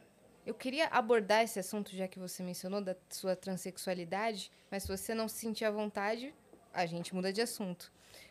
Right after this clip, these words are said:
Quando você se viu mulher, você sempre se sentiu mulher?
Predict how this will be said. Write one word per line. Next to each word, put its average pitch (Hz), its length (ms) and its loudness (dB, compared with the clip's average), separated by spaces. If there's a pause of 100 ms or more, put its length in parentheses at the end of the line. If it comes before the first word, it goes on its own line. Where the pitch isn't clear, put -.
(160)
Quando 392 420 6 (560)
você 254 440 4
se 254 180 0
viu 196 380 -2 (120)
mulher, 185 380 4
você 180 220 -6
sempre 277 340 -2
se - 160 -6
sentiu 214 480 -4
mulher? 202 420 -4